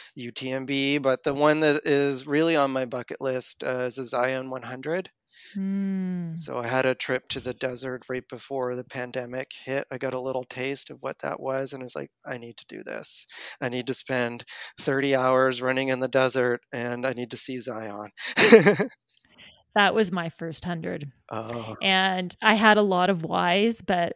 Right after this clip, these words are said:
Speaker 2: that was even more of a motivation because I just had to see every single part of that course,
Speaker 1: Mm-hmm.
Speaker 2: no matter how rotten I felt. <laughs> It's, it, yes,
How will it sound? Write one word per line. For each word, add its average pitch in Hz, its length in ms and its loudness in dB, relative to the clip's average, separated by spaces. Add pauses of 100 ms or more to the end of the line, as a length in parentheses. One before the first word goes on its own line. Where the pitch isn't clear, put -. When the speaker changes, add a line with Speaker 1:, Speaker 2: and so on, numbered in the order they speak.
(160)
Speaker 2:
that 196 240 2
was 185 300 -2 (260)
even 208 300 0
more 185 320 2
of 190 200 2
a 180 300 0
motivation 180 880 0
because 185 280 -6
I 190 80 0
just 208 180 -4
had 196 220 0
to 202 80 2
see - 240 -4
every 190 320 0
single 175 340 -4
part 170 300 -6
of 156 60 -8
that 156 240 -8
course, - 520 -4
Speaker 1:
Mm-hmm. - 240 -14
Speaker 2:
no 190 60 0
matter 175 240 0
how 180 480 2
rotten 175 360 -2
I - 140 -8
felt. - 480 -4 (160)
<laughs> - 40 4 (960)
It's, 196 240 -4
it, 196 300 -2
yes, - 560 0